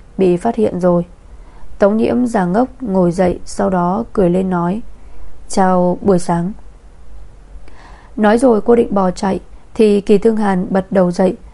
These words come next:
kéo cô lại ôm lấy eo cô nói, "Em định đi đâu? Không định chịu trách nhiệm sao?" "Trách nhiệm?" Vừa ăn cướp vừa la làng,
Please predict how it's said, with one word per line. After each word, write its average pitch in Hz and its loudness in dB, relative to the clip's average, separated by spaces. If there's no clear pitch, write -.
kéo 185 4
cô 220 2
lại 202 0
ôm 208 0
lấy 185 0
eo 202 -2
cô 202 -2
nói, 190 0
"Em 196 2
định 185 0
đi 185 2
đâu? 185 0
Không 214 2
định 185 2
chịu - 0
trách 240 0
nhiệm 220 2
sao?" 196 -4
"Trách 254 -2
nhiệm?" 214 0
Vừa 202 4
ăn 202 0
cướp 269 2
vừa 208 -2
la 196 -2
làng, 185 0